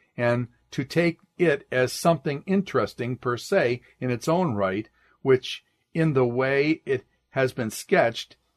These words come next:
has to be taken into account as the central subject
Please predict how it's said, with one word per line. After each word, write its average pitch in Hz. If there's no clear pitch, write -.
has 123
to 127
be 123
taken 139
into 151
account 113
as 120
the 113
central 170
subject 117